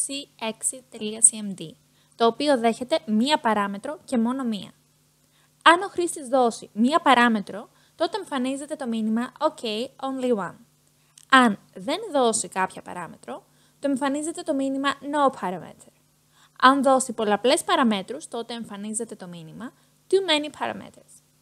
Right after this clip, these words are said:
Η υλοποίηση του προγράμματος έγινε ως εξής. Κάτω από την εντολή at echo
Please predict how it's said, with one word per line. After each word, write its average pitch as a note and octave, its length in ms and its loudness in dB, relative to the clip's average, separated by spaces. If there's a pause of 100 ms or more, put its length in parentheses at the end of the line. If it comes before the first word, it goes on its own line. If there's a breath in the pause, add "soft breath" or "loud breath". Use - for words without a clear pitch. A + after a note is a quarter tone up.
(1200)
Η C#4 180 -2
υλοποίηση E4 520 0
του - 260 -10
προγράμματος G#3+ 800 -2
έγινε E4+ 240 -2
ως F#4 100 -2
εξής. - 460 -6 (1600 soft breath)
Κάτω D#4+ 300 2
από G4+ 120 -4
την F4+ 120 -14
εντολή A#3+ 420 6
at B3 280 4
echo - 160 -8